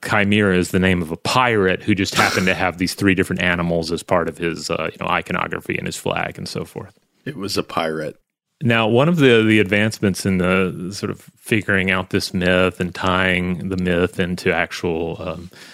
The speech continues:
Speaker 1: uh, geology, uh, th-, this occurred during the, uh, the early,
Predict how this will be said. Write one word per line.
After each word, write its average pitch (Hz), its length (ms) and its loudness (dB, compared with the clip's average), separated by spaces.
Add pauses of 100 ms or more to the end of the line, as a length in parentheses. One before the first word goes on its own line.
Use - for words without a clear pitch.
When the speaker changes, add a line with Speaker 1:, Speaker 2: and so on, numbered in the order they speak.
(260)
Speaker 1:
uh, 95 140 -12
geology, 90 760 2 (380)
uh, 90 200 0 (480)
th-, 117 480 0
this 123 180 4
occurred 104 320 4
during 95 320 4
the, 87 260 4
uh, 85 140 2
the 90 140 2
early, 98 540 4